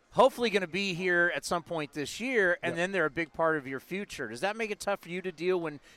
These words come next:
Speaker 1: you have so much major league ready prospects?
Speaker 2: Well, it's, it's hard to say that it's a, a problem to have good prospects. I mean, yes, we have guys who are close to the big leagues, and, and even beyond those two guys, you know, you look at the publications, our next guys are, are Jorge Mateo,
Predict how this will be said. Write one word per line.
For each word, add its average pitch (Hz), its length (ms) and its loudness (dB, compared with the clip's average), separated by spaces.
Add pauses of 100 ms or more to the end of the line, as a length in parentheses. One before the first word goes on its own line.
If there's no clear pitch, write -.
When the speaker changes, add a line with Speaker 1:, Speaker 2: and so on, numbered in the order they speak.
Speaker 1:
you 165 120 2
have 185 100 0
so 202 120 -4
much 175 240 -4
major 165 500 -4
league 165 260 -4 (100)
ready 147 340 0
prospects? 156 840 -4 (840)
Speaker 2:
Well, 180 320 8
it's, - 200 -4
it's - 140 -8
hard 208 200 4
to 185 60 -2
say 180 240 0
that 160 120 2
it's 151 200 -4
a, 143 320 0
a 143 80 -6
problem 147 640 0
to 131 40 -8
have 135 520 -6
good 139 320 -4
prospects. - 680 -12
I 131 40 -8
mean, 143 140 -2
yes, 147 260 0
we 156 140 0
have 165 200 0
guys 151 280 0
who 147 100 -6
are 143 120 0
close 139 360 -6
to 143 80 -10
the 139 100 -6
big 139 240 -2
leagues, 117 320 -10
and, 127 160 -12
and 156 180 -4
even 170 240 0
beyond 156 480 0 (340)
those 160 260 2
two 160 180 -2
guys, 127 400 -4
you 135 60 -8
know, 127 80 -6
you 135 100 -4
look 147 180 -2
at 151 80 -8
the 156 60 -10
publications, 143 720 -6
our 131 140 -4
next 139 240 -6
guys 139 340 -2
are, 143 300 -2
are 143 120 -2
Jorge 139 240 -4
Mateo, 135 520 -4